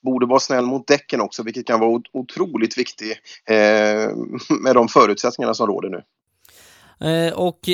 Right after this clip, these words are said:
Speaker 2: kollar vi till den trimmade J S M-klassen så är det ju intressant där också. Vi har inte mindre än tre stycken Toyota Corollor.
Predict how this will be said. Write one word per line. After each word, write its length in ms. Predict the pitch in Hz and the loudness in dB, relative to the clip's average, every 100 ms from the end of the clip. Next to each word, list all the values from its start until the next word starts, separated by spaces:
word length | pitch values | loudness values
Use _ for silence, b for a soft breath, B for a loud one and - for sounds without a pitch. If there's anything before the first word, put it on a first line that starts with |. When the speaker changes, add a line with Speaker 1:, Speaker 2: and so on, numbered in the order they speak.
| 175 | -4
Speaker 2:
kollar 220 | 175 185 175 | -2 -2 0
vi 140 | 175 | -4
till 420 | - 190 190 180 170 160 | -4 -4 -2 -2 -2 -2
den 520 | 160 160 165 160 156 156 | -2 0 0 0 -2 -4
trimmade 540 | - 202 160 156 170 | -2 0 0 0 -2
J 240 | 208 202 175 | -2 0 0
S 140 | 160 | -2
M-klassen 600 | 170 - 170 139 - 180 | -4 -2 -2 0 -2 -2
så 120 | - | 0
är 80 | 147 | 0
det 80 | 139 | 0
ju 200 | 143 156 | -2 -2
intressant 760 | 170 147 202 220 - 190 180 | -2 -4 -2 -4 -2 -4 -4
där 180 | 185 175 | -2 0
också. 360 | 165 135 - 190 | 0 -2 -6 -4
Vi 100 | 175 | 0
har 100 | 170 | 0
inte 180 | 160 160 | -2 -2
mindre 400 | 226 180 151 170 | -2 0 0 0
än 200 | 185 190 - | -4 -6 -8
tre 380 | 160 190 214 208 | -6 -6 -6 -10
stycken 520 | - 202 175 - 185 | -6 -6 -6 -4 -4
Toyota 360 | 170 175 160 156 | -2 -2 -2 -4
Corollor. 840 | - 175 170 139 165 180 139 127 | -2 -2 0 0 0 0 0 -2